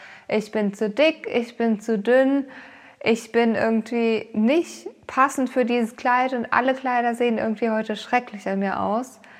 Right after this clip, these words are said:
Und, ähm, wenn du genau das kennst, oder aber,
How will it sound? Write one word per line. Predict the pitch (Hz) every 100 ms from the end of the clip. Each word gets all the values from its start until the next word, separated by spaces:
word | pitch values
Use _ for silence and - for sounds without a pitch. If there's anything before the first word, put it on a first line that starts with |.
| - - - _ _ _ _ _ _
Und, | 208 208 202 196 196 - -
ähm, | 190 190 185 185 190
wenn | 202 202
du |
genau | 202 208 247
das | 320 285 320 -
kennst, | - 302 302 392 - - - _ _ _ - _
oder | 294 381 392 285
aber, | 175 175 180 196 277